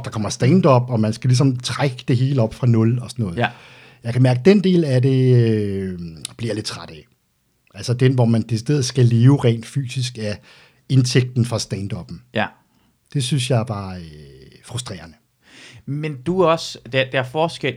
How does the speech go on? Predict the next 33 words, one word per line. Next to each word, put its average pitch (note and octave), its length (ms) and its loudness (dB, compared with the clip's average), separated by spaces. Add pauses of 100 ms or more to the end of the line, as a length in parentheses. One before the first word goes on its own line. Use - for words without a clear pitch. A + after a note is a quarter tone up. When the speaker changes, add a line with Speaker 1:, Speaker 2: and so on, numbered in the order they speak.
Speaker 2:
jeg D3 160 -4
f-, E3+ 140 -10
jeg D3+ 120 -2
føler D3 200 2
også, C3+ 100 -2
som A#2 120 -2
du D3 140 -2
er C#3+ 80 4
også B2 200 -4 (120)
Speaker 1:
Ja. A#2 60 -4
Speaker 2:
en A#2 120 0
type A#2 240 -2
komiker, A#2 600 2 (240)
som A#2+ 320 0 (100)
at A#2 360 -2 (180)
du F3 60 -2
sk-, - 460 -10 (300)
det - 80 -14
er - 40 -6
mærkeligt, - 380 -16
det, - 160 -14
jeg, - 100 -10 (300)
og B2+ 80 6
jeg A#2+ 80 6
mener C#3 160 4
på B2 100 -4
den G#2+ 60 2
bedste B2+ 240 0
mulige A#2 220 0
måde, C3 140 6
Speaker 1:
Mhm. C3 80 10
Speaker 2:
det C3 80 4
her. G#2 120 2